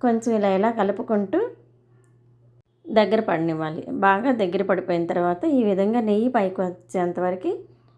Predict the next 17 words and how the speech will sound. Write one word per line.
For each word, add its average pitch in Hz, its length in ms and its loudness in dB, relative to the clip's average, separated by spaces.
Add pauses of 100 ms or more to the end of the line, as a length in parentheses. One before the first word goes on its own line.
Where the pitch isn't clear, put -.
(120)
వెయిట్ 208 340 0
చేయాలి. 208 320 2
ఇలా 226 180 2
నెయ్యి 208 240 2
పైకి 214 280 0
వచ్చిందంటే 202 520 -4
మనకి 196 380 -2 (800)
స్వీట్ 269 300 2
రెడీ 185 180 2
అయిపోయినట్టే. 180 520 0
ఇప్పుడు 285 280 -4
పైన 208 360 0 (300)
డ్రై 202 200 2
ఫ్రూట్స్ని 240 500 -4 (600)
వేసేసుకొని 220 680 0
సర్వ్ 196 320 0
చేసుకోవడమే. 175 580 -4